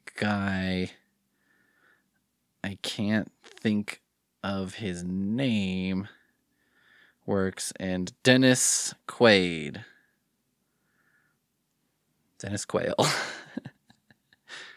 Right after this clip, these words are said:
Come on, you don't know Quaid phone? Open your mind. Peter, Cory Gardner needs your help.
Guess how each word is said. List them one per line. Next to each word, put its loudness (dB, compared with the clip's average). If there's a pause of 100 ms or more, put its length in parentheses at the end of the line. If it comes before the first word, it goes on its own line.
(580)
Come 8
on, 10
you 8
don't 10
know 10
Quaid 8
phone? 6 (920)
Open 0
your -2
mind. -2
Peter, 6
Cory 8
Gardner 8
needs 4
your 4
help. 6